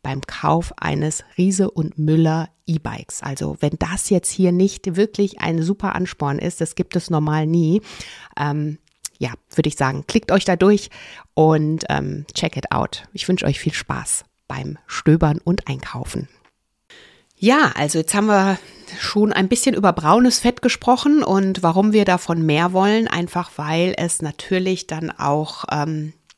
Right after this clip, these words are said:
Kalorien verbrennt und vor allen Dingen die Fettpölsterchen zum Brennen, ähm, und zum Schmelzen bringt,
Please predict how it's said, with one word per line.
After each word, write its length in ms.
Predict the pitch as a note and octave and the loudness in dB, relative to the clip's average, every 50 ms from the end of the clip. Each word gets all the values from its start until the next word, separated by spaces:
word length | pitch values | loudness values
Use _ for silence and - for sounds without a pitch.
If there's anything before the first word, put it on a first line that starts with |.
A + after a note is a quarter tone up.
| _ - - _ _ _ _ _ _ _ _ _ _ _ _ _ _ _ _ _ _ _ _ _ _ _ _ _ - | _ -12 -12 _ _ _ _ _ _ _ _ _ _ _ _ _ _ _ _ _ _ _ _ _ _ _ _ _ -4
Kalorien 480 | - G3 F#3 F#3+ F#3+ G#3 A#3 A#3+ A3+ | 0 2 4 4 6 6 4 4 4
verbrennt 500 | - G#3+ G3 - - F3+ E3+ F3 F3+ - | 2 2 2 2 2 2 2 2 0 -2
und 140 | - E3 E3 | -4 -6 -6
vor 180 | - - - - | -6 -8 -6 -4
allen 220 | E3 E3+ E3+ E3+ | -4 -4 -2 -2
Dingen 140 | E3 E3 D#3+ | -2 -2 -2
die 240 | - F3+ F3+ F#3+ F#3 | -2 -2 -2 -2 -4
Fettpölsterchen 1300 | - - F#3+ E3+ - - - - F3+ E3+ E3+ - - E3 D#3+ - - E3 D#3 D#3+ D#3 E3 E3 E3 E3 - - | -4 -6 -6 -6 -4 -2 0 2 2 2 0 -2 -4 -4 -4 -4 -4 -4 -2 -2 -2 -2 -4 -6 -8 -8 -6
zum 240 | - - F3+ E3 D#3 | -4 -2 -2 -2 -2
Brennen, 680 | - D#3 - D#3 E3+ F3+ F3 E3 E3 E3 E3 D#3+ D3+ D3+ E3 - | -2 -2 0 2 2 4 2 2 2 0 0 -2 -2 -4 -6 -6
ähm, 420 | E3 D#3 D#3+ D#3 D3+ D3+ D#3 D#3 | -4 -4 -4 -4 -6 -6 -6 -4
und 180 | - F3 D#3 - | -2 -2 -2 -2
zum 200 | - - E3 D3+ | -2 -2 -2 -2
Schmelzen 540 | - - F3+ D#3+ F3+ F#3 - - G3 F3+ - | 0 2 2 4 4 2 0 0 -2 -2 0
bringt, 440 | - - D#3+ E3 E3 E3 E3 - | 0 0 0 0 0 -2 -4 -8